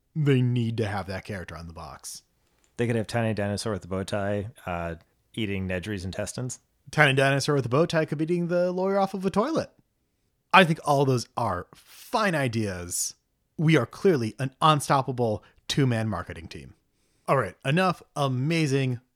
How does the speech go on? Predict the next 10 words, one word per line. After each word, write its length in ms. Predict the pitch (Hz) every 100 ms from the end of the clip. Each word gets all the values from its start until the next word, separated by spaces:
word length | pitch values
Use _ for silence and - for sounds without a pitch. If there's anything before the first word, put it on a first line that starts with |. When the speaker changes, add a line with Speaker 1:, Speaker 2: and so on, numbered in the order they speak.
| _
Speaker 1:
literary 580 | 120 107 117 131 147 165
references. 760 | 160 117 107 98 95 87 - - _ _ _
Let's 400 | 135 120 123 131
get 140 | - 127
down 140 | 120
to 60 | 113
what 120 | 110
these 140 | 117
Pop-Tarts 420 | - - - 80
are. 240 | - 65